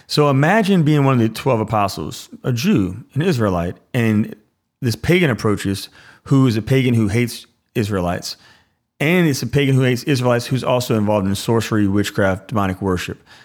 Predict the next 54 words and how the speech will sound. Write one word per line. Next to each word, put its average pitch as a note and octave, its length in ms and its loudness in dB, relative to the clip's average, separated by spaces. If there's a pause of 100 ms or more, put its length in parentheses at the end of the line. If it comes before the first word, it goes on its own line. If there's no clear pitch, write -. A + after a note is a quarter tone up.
(160)
Do D3+ 60 -2
you D3 240 4
think G#3 340 0
that D#3 80 0
they D#3+ 100 2
were C#3+ 140 4
comfortable D#3+ 360 0
around E3 280 4
her? E3+ 280 0
No, F3 260 2
they A#2+ 120 2
probably E3+ 340 0
thought, D3 240 0
"What C3+ 240 0
if F3 60 2
she's E3+ 260 -2
here D#3 160 2
to C3+ 60 0
put A#2+ 160 -2
a - 20 0
spell C3+ 340 -2
on F#2+ 120 0
us? F#2+ 160 -6
What D3 140 2
if, - 60 -14
what D3+ 120 0
if D3 60 -2
she's C3+ 200 -2
here C#3 160 2
to A2 160 0
conjure C3+ 480 0
up G#2 160 -2 (260)
demons, B2+ 480 2
to A#2+ 120 -10
conjure C3 280 -2
up G2+ 120 -4
spirits? C#3 480 -2
Like, G#2 100 -2
we C#3+ 100 0
don't F3+ 140 2
know C3 120 2
what A2+ 220 0
she - 140 -4
wants. B2+ 300 0
Send E3 240 0
her D3 80 2
away." A#2 240 2
But A2 180 -4
Jesus E3 460 -2
did C3+ 160 -4
not A#2+ 320 -2
send G#2 320 -2
her G#2 180 -2
away. G#2+ 540 -4